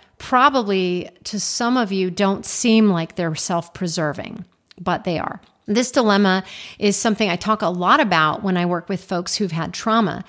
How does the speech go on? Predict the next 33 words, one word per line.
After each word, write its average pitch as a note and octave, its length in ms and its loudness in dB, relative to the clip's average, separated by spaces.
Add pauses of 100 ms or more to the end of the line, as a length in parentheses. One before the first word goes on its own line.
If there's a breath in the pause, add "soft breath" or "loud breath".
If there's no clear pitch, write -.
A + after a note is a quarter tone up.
(360 loud breath)
You G3+ 120 0
know, F#3 100 4
we F#3+ 100 4
spend G#3+ 320 2
a G3+ 60 4
lot F3+ 200 2
of F3+ 120 -4
time F#3 260 -2
talking F#3 420 0
about E3+ 240 0
what F#3+ 140 0
it - 100 -6
means F#3 420 4
to G3+ 120 -4
take F#3 420 -2
and F#3 160 2
give F3 220 -2
power G3+ 480 2
in F3+ 200 0
healthy F#3 420 0
and F3+ 160 2
unhealthy F3 580 2
ways. E3+ 600 0 (540 loud breath)
Uh, F3+ 220 4
s-, - 160 -6 (320)
some B3 260 4
people G3+ 380 -2
who F#3+ 160 4
have F#3 140 2
experienced F3 520 -2
traumatic E3+ 440 -2
life F3 260 -4
events E3+ 480 -2